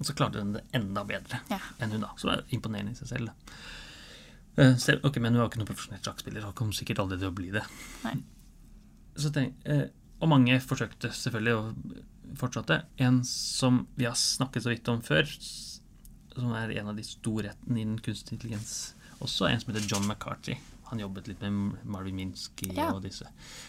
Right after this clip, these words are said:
Speaker 1: Og han som ga navnet kunstig intelligens, som vi også nevnte et par ganger.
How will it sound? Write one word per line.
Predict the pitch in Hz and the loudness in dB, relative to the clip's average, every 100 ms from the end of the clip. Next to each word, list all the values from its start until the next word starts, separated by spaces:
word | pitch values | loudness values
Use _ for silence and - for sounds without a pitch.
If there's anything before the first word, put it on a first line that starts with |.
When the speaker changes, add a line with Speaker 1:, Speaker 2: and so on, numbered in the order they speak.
| - | -6
Speaker 1:
Og | 117 113 | 0 2
han | 101 | 2
som | 104 120 - - 107 | -2 -4 -6 -8 -4
ga | 101 98 | -2 -2
navnet | 104 98 90 107 104 - - - | -2 -4 -6 -4 -2 -4 -8 -6
kunstig | 107 95 - | -6 -4 -8
intelligens, | 95 98 101 - - - - | -8 -8 -4 -2 0 -2 -8
som | - | -8
vi | 101 | -8
også | 101 110 | -6 -6
nevnte | 104 - | -6 -6
et | - | -4
par | 107 | -4
ganger. | 98 101 | -2 -4